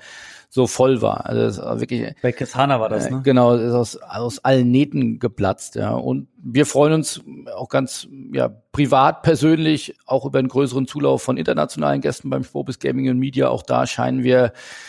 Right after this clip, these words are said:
Speaker 1: in dem Ökosystem der Gamescom, die ja jetzt diese Woche stattfindet, da kommen ja fünfhunderttausend Menschen nach Köln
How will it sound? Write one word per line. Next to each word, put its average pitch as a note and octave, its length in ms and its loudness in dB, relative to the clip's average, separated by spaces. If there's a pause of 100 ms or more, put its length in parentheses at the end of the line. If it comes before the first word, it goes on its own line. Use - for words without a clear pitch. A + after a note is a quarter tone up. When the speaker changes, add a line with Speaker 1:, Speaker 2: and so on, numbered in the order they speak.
(360)
Speaker 1:
in C3+ 60 2
dem C3+ 160 2
Ökosystem C3+ 720 0
der B2+ 140 4
Gamescom, C3+ 720 2
die B2+ 80 0
ja B2+ 160 4
jetzt B2 340 2
diese B2 220 -2
Woche B2 260 0
stattfindet, B2 640 -2
da B2 80 0
kommen C3 220 -6
ja A#2+ 80 0
fünfhunderttausend C#3 1120 -2
Menschen B2+ 560 -4
nach A2+ 180 -4
Köln B2+ 380 4